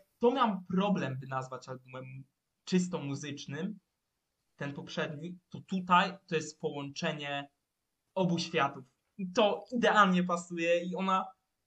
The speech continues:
w końcu dorosła do tego bycia tym kalibrem artystki. Na pewno będę sprawdzał wszystkie jej następne premiery.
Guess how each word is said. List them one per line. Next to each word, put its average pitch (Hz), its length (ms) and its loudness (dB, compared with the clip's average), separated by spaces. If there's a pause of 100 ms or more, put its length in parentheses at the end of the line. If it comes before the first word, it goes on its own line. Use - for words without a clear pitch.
(500)
w - 140 -20
końcu 269 340 2
dorosła 180 680 4 (160)
do 160 140 -10
tego 165 260 -2
bycia 165 600 4 (1700)
tym 226 240 6
kalibrem 175 500 4
artystki. 147 420 -8
Na 170 60 -2
pewno 202 200 -2
będę 180 180 6
sprawdzał 165 440 0
wszystkie 165 380 -8
jej 139 120 -8
następne 139 440 -12
premiery. 139 600 -6